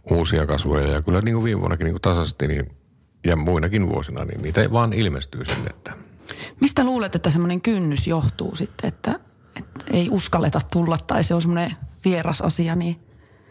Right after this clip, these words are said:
Speaker 2: miten me saatais rohkaistua ihmisiä?
Speaker 1: Onhan ihmisiä sitten semmoisia, jotka on alkanut pelkää esimerkiksi näitä kurssin käyneitä ihmisiä,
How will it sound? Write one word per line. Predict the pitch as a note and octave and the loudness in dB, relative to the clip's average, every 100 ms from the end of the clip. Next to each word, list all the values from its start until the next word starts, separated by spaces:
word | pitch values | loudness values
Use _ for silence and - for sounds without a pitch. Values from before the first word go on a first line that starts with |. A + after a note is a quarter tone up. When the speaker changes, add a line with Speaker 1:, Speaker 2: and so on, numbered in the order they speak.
| _ _ _ - | _ _ _ -4
Speaker 2:
miten | G3+ F#3+ | 0 2
me | F3+ | 2
saatais | F#3 F3+ E3 | 2 2 0
rohkaistua | - F#3+ F3 - - - - - D#3+ - - - - | 0 2 2 2 0 0 -2 -2 -2 -4 -6 -10 -4
ihmisiä? | - D#3+ F3 - F#3+ E3+ - - - - - - | 0 2 0 0 -2 -2 -6 -16 -18 -20 -6 2
Speaker 1:
Onhan | A#2+ A#2 A#2 A2 | 4 4 2 0
ihmisiä | C3 A2+ G#2+ - G2 F#2+ | 2 2 0 0 2 0
sitten | G2 - | 0 0
semmoisia, | G2 G2 F#2 | 2 2 2
jotka | G2 F2+ F#2 F2 - - - - - - | 2 2 0 0 0 -6 -4 -4 -4 2
on | F#2 | 2
alkanut | D#2+ F2 D#2+ D2+ | 4 2 0 0
pelkää | F2 F2 D2 D#2 | 2 2 2 0
esimerkiksi | D2 D2+ D2+ D2 D2 | 0 -2 -2 -2 -4
näitä | C#2 | -4
kurssin | C#2+ E2 D#2 - F2 | -2 -2 0 2 4
käyneitä | F#2+ F#2 F#2 | 4 2 0
ihmisiä, | F#2+ E2+ E2 E2+ E2+ | 0 0 0 0 0